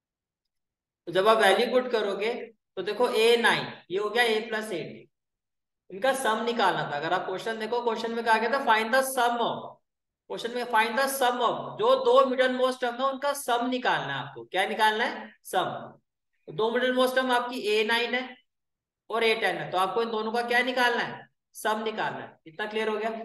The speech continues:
ठीक है, तो देखो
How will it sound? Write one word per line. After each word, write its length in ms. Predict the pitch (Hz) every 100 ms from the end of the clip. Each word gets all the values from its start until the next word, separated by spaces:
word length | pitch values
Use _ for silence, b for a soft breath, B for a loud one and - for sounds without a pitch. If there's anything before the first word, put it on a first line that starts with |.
| - -
ठीक 160 | 202
है, 100 | 220 220 220 220 _ _ _ _ _ _ _ _ _ _ _ _ _ _ _ _ _ _ _ _ _ _ _ _ _ _ _ _ _ _ _ _ _ _ _ _ _ 170
तो 80 | 180
देखो 680 | 180 214 220 226 220 -